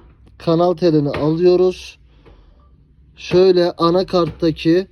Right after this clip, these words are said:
konnektör ayağımızın altındaki en baştaki sol ayağımızın oraya atıyoruz. Konnektör bacağımıza da atabilirsiniz. Aynı şekilde alt tarafta da konnektör bacağımıza da atabilirsiniz. Arkadaşlar bakın, bu kanal kabloları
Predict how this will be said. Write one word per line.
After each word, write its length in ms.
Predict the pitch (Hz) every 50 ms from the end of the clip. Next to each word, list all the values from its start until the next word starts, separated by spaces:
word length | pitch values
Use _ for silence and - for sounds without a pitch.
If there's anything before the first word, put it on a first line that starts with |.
| - - _ _ _ - - - - - _ _ _ - - _ _ _ _ _
konnektör 640 | - 175 180 180 185 185 190 180 156 - 208 208 190
ayağımızın 760 | 170 170 170 165 165 165 160 165 160 147 151 175 196 202 - _
altındaki 760 | 143 151 160 170 165 156 - 180 175 175 175 175 156 - 190
en 380 | 156 104 135 170 185 190 185 165
baştaki 520 | 156 147 139 - - 147 131 - 143 131
sol 340 | - - - - 170 180 180
ayağımızın 600 | 165 156 151 147 143 139 143 143 131 139 160 160
oraya 260 | 151 160 156 165 147
atıyoruz. 600 | 147 151 - - 160 143 131 135 156 156 - - _ _ _ _ _ _ _ _
Konnektör 640 | _ 170 170 165 170 175 180 165 160 - 185 180 165
bacağımıza 540 | 175 170 160 151 170 160 160 165 156 175 170
da 80 | 160 147
atabilirsiniz. 800 | 139 - 151 127 123 123 123 117 - - 131 143 165 - - _ _ _ _ _ _ _
Aynı 260 | - 151 165 175 180
şekilde 340 | 160 175 160 151 160 160 170
alt 220 | 135 170 165 160
tarafta 380 | - 175 160 165 156 - 175 170
da 100 | 170 156
konnektör 580 | 160 - 151 143 143 147 139 - - 147 131 127
bacağımıza 500 | 135 131 123 135 135 131 131 127 135 127
da 60 | 127
atabilirsiniz. 560 | 123 - 143 127 117 131 127 - 160 170 175
Arkadaşlar 720 | 165 160 165 160 - 196 196 190 - - - 143 139 147
bakın, 300 | 156 160 160 - 190 190 - - - - - - _ _ _ _ _ -
bu 100 | 170 160
kanal 340 | - - 175 175 190 202 185
kabloları 800 | 190 196 185 175 160 170 170 170 170 170 170 170 185 208 214